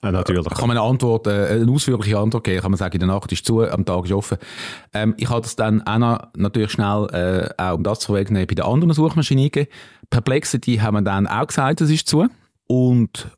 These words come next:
Speaker 2: Google, also dort, wo es noch keine A I drin hat, haben wir dann einfach das nicht beantwortet, aber mir ein paar Links gegeben, zum Beispiel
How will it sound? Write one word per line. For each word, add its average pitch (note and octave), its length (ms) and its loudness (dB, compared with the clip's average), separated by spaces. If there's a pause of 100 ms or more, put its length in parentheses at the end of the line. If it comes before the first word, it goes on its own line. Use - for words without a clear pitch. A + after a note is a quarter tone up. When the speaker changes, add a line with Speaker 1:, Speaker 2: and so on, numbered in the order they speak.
(340)
Speaker 2:
Google, F#3 460 4 (400)
also E2 300 -4 (720)
dort, F2+ 200 -4
wo F2 40 -2
es - 100 -2
noch E2+ 280 0
keine C3 380 0
A B2 80 0
I A#2+ 40 -4
drin B2+ 180 2
hat, A#2+ 260 -2 (580)
haben A2+ 240 -2
wir B2 40 4
dann A2+ 120 2
einfach G#2 560 -4 (400)
das F#2 140 -2
nicht F2 140 -2
beantwortet, E3 680 0
aber A2+ 360 -2
mir A2 200 2
ein G2 140 -2
paar F#2 180 0
Links E3+ 260 2
gegeben, D3 260 0 (120)
zum G2+ 140 0
Beispiel F#2+ 500 0